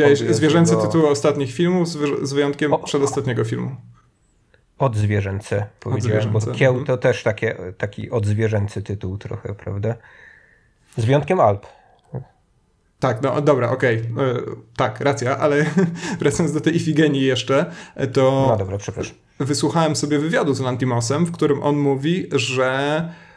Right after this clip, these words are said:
Speaker 2: wcale nie celował w to, żeby to była adaptacja Ifige-, Ifigenii, mitu o Ifigenii, jakaś tam wariacja na ten temat, że to dopiero w pewnym momencie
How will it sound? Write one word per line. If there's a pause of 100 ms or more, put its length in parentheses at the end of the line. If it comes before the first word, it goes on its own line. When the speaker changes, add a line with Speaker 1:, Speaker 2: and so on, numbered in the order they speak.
(200)
Speaker 2:
wcale
nie
celował (120)
w
to,
żeby
to
była
adaptacja
Ifige-,
Ifigenii, (340)
mitu
o
Ifigenii,
jakaś
tam
wariacja
na
ten
temat, (240)
że
to
dopiero
w
pewnym
momencie